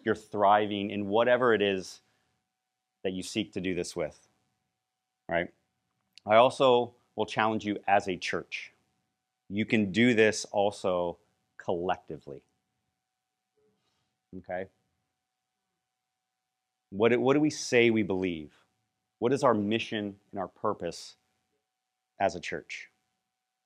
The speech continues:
Do our behaviors line up with that? Okay.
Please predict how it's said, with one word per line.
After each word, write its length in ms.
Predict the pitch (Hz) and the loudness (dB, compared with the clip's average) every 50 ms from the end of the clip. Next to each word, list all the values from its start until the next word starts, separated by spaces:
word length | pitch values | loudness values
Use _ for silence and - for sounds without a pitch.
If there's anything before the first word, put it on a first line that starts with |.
| _ _ _ _ _ _ - | _ _ _ _ _ _ -6
Do 60 | 101 | -4
our 80 | 98 95 | -4 -4
behaviors 1080 | 87 92 95 - _ _ 127 135 143 139 110 98 98 92 87 87 87 85 - - - _ _ _ _ _ _ _ _ _ _ _ _ - | -4 -8 -12 -14 _ _ -8 -6 -6 -6 -6 -8 -8 -8 -8 -10 -12 -14 -16 -20 -20 _ _ _ _ _ _ _ _ _ _ _ _ -10
line 240 | 90 87 85 85 | -10 -8 -8 -10
up 100 | 82 80 _ 80 | -12 -12 _ -20
with 80 | 78 _ | _ _
that? 140 | - - - _ _ _ _ _ _ _ _ _ _ _ _ _ _ _ _ _ _ _ _ _ _ _ _ _ _ _ _ _ _ _ _ _ _ _ _ _ _ _ _ _ _ _ _ _ _ _ _ _ _ _ _ _ _ _ _ 92 | -20 -20 -20 _ _ _ _ _ _ _ _ _ _ _ _ _ _ _ _ _ _ _ _ _ _ _ _ _ _ _ _ _ _ _ _ _ _ _ _ _ _ _ _ _ _ _ _ _ _ _ _ _ _ _ _ _ _ _ _ -18
Okay. 260 | 87 - - 87 87 | -16 -10 -8 -8 -8